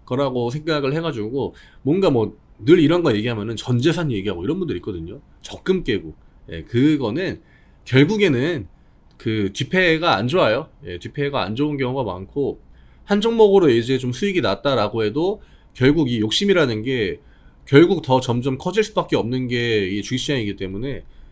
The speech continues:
그런 것들만 좀 주의를 하고, 내가 적정선에서 비중을 늘리고 다시 뭐 줄이고, 늘리고 줄이고, 평단을 크게 해치지 않는 선에서 그런 것들만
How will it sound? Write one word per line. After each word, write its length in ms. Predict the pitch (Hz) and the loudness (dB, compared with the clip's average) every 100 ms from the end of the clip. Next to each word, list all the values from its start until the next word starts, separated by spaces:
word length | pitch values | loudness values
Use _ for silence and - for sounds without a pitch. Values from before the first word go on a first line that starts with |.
| - | -14
그런 280 | - 151 214 | -2 0 2
것들만 480 | 208 208 175 165 156 | 0 0 0 2 0
좀 160 | 147 | -4
주의를 400 | 117 123 135 127 | -4 -2 0 0
하고, 220 | 143 147 143 | -2 -4 -2
내가 220 | 107 110 | -2 -4
적정선에서 1000 | - 104 170 175 170 147 123 160 185 196 - - - | -8 -4 -2 -2 -2 -2 0 2 2 0 -8 -20 -4
비중을 420 | 131 131 180 143 | -2 2 2 2
늘리고 400 | 113 139 143 135 | 4 4 4 0
다시 540 | 117 113 131 123 110 92 | -4 -6 -2 -2 -2 -4
뭐 100 | 95 | -6
줄이고, 640 | - 123 131 104 113 147 | -2 0 0 -2 -6 -4
늘리고 340 | 127 123 135 127 | 0 0 0 -2
줄이고, 520 | - 104 98 143 151 | -4 -6 -4 -6 -6
평단을 500 | 185 185 175 151 135 | -8 -6 -2 -2 -4
크게 260 | - 165 143 | -6 -4 -4
해치지 300 | 147 165 120 | -4 -4 -4
않는 240 | 101 101 | -4 -6
선에서 400 | 117 117 101 98 | -6 -8 -10 -10
그런 220 | 120 151 | -6 -4
것들만 520 | 151 139 123 160 101 | -4 -4 -2 0 -2